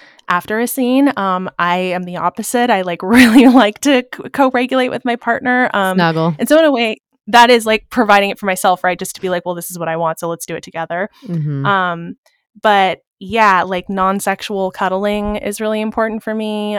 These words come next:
Speaker 1: Um, sometimes I can, I really enjoy, like, queuing up on YouTube. Like, they have these loop videos of just, like, aquariums, and <laughs> we just lie there and, like, watch that.
Speaker 2: Wow.
Speaker 1: Yeah.
Speaker 2: Nice.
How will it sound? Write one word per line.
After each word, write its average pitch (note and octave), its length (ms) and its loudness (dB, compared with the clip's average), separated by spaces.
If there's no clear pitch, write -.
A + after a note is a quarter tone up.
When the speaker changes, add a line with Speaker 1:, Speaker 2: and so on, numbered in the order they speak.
Speaker 1:
Um, F3+ 480 -8
sometimes G#3 440 -4
I F#3 80 -2
can, F#3+ 240 -8
I - 60 -4
really F#3 360 -4
enjoy, F3+ 420 -4
like, F3 160 -8
queuing F#3+ 300 -6
up F3+ 160 -6
on F3+ 100 -6
YouTube. E3+ 460 -8
Like, F3 180 -10
they F3 80 -6
have F3 160 -4
these F#3 220 -8
loop E3 260 -8
videos F3+ 460 -4
of E3+ 80 -10
just, - 180 -12
like, E3+ 160 -10
aquariums, F3+ 720 -4
and F#3 240 -2
<laughs> - 40 6
we B3 160 8
just G3 240 -4
lie F3+ 220 2
there F#3 220 0
and, F3+ 120 -2
like, E3+ 180 -6
watch E3 340 -6
that. F3+ 280 0
Speaker 2:
Wow. G#3 680 -4
Speaker 1:
Yeah. G#3 520 2
Speaker 2:
Nice. - 20 -14